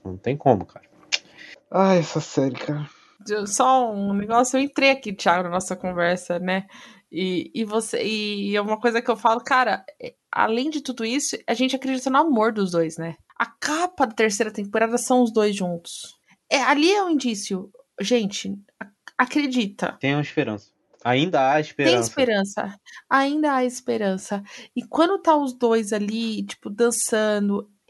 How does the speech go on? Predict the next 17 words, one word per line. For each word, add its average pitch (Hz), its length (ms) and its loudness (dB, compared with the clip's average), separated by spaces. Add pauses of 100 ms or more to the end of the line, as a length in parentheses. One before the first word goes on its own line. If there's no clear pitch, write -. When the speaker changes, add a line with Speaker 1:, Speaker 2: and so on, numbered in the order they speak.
(240)
Speaker 2:
e, 214 420 0
e - 140 0 (680)
eu 233 180 2
tô - 80 -2
olhando 233 240 2
aqui 226 220 -2
a 220 40 2
imagem, 185 460 -2
né, 190 220 -2
dele 202 360 -2
lá 214 220 4
no 226 120 -2
casamento, 220 840 -4
ela 214 280 0
tá 226 160 0
olhando, 220 400 2
tipo, - 220 -14